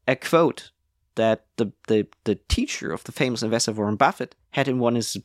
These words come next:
of his books that he called The Intelligent Investors, written in nineteen forty-nine. He said, like, summarizing the whole thing,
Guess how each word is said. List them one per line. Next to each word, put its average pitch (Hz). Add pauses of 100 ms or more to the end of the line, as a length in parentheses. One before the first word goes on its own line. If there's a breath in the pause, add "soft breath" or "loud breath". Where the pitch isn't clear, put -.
of -
his 113
books -
that -
he 101
called 107
The 104
Intelligent 110
Investors, 101 (440 soft breath)
written 113
in 104
nineteen 110
forty-nine. 110 (320 loud breath)
He 190
said, 190 (400 loud breath)
like, 143 (380)
summarizing 135
the 117
whole 117
thing, 143